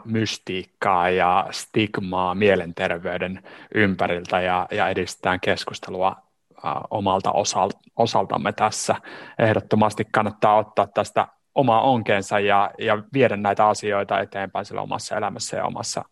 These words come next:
työyhteisössä ja lähimmäisten kanssa. Tässä oli paljon hyviä, hyviä vinkkejä, joista ite-, itsekin sain paljon.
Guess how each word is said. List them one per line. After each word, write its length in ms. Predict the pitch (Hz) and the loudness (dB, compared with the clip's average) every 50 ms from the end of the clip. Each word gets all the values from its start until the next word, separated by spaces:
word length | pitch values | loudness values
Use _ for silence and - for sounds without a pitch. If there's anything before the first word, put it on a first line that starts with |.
| - - - _ _ - | -20 -20 -20 _ _ -6
työyhteisössä 800 | - - 92 90 95 98 - - - - 98 - - - - - | -4 -2 -2 -2 -4 -8 -10 -8 -6 -6 -4 -6 -6 -8 -6 -6
ja 80 | - 50 | -6 -6
lähimmäisten 540 | - - - - - - - - - - - | -6 -6 -8 -6 -6 -6 -8 -8 -10 -10 -6
kanssa. 380 | - - - - - - - _ | -4 -4 -4 -4 -8 -14 -14 _
Tässä 200 | - - - - | -14 -12 -10 -8
oli 80 | - - | -6 -4
paljon 300 | - - 69 - - - | -2 -2 0 0 -2 -4
hyviä, 300 | - - - - - - _ _ - - - - - - - | -6 -6 -6 -6 -6 -8 _ _ -20 -20 -20 -20 -6 2 4
hyviä 220 | 127 135 123 110 | 6 6 6 4
vinkkejä, 380 | 113 117 113 107 107 - 107 101 | 4 2 0 0 0 2 2 4
joista 260 | 104 104 104 - 113 | 4 2 0 0 -2
ite-, 300 | 107 107 - 104 92 - _ _ _ _ _ _ - | -2 -2 -2 -4 -4 -4 _ _ _ _ _ _ -2
itsekin 540 | 131 117 - - - _ - - 101 90 90 | -2 -2 -2 -6 -14 _ -8 -8 -8 -8 -6
sain 360 | - 101 92 92 90 87 - - | -6 -4 -4 -4 -6 -8 -6 -2
paljon. 380 | 98 92 90 - - - - | -2 -2 -2 -4 -8 -14 -18